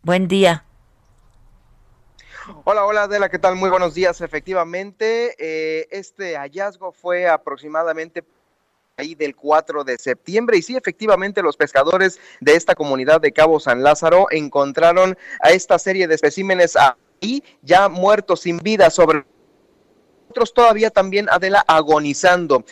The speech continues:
Speaker 2: Ante esto, la Procuraduría Federal de Protección al Medio Ambiente, pues, acudió a la zona con personal de la Ciudad de México. Sin embargo, esta situación fue denunciada por parte del Centro para la Diversidad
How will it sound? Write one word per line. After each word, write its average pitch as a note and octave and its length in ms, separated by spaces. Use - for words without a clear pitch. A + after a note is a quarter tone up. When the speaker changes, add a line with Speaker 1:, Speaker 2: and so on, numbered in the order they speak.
Speaker 2:
Ante G3+ 300
esto, A#3+ 240
la F3 400
Procuraduría F3 640
Federal E3 380
de E3 80
Protección C#3+ 400
al D3 100
Medio D#3+ 320
Ambiente, E3+ 580
pues, C#3+ 220
acudió C#3+ 440
a B3 40
la G3+ 140
zona F#3+ 400
con E3+ 260
personal D3+ 500
de D3+ 100
la C3 100
Ciudad C#3 320
de D#3 100
México. G#3+ 380
Sin G3+ 160
embargo, A#3+ 340
esta B3 160
situación G#3+ 540
fue A3 220
denunciada G3+ 960
por E3 180
parte F#3+ 320
del D3 160
Centro F#3 540
para C#3+ 220
la C#3 100
Diversidad C#3 440